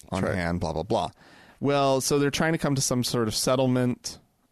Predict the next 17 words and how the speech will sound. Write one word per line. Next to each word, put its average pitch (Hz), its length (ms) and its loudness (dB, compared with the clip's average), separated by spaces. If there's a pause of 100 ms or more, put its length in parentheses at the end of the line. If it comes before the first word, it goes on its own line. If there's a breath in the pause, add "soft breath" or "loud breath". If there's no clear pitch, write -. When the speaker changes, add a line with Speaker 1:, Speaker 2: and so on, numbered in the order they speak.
(100)
Speaker 1:
Uh, 98 560 -2
they've 95 420 -6
been 98 100 -4
in 95 120 -4
court 107 440 0
with 90 180 -4
a - 40 -4
bankruptcy 95 800 -2 (120)
judge. 85 460 -2 (300 loud breath)
Speaker 2:
Hmm. 131 180 0
Speaker 1:
And 98 320 0
so 104 220 0
the, 98 400 0
the 101 260 0 (160)
diocese 170 560 2
has 107 560 0 (440 soft breath)
their 113 1000 0